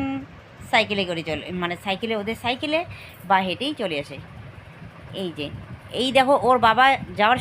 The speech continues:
সঙ্গে সঙ্গে এই দেখো, রাজু বাইরে হয়েছে। আর সাইকেলটা দেখো কীরকম করে তোলে আর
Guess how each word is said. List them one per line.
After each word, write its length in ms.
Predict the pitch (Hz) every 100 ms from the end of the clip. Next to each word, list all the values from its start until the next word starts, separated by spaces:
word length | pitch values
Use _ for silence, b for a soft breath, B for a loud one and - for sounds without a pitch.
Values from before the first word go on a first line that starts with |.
| 254
সঙ্গে 200 | 277 311
সঙ্গে 160 | 320 311 254
এই 80 | 247 226
দেখো, 180 | 208 220 214 B B
রাজু 260 | 190 208 214 190
বাইরে 140 | 170
হয়েছে। 160 | 170 180
আর 120 | 185 -
সাইকেলটা 380 | 233 233 269 254
দেখো 180 | 247 254
কীরকম 280 | 277 269 269 262
করে 140 | 262 247 233
তোলে 220 | 240 277 349 175
আর 80 | 202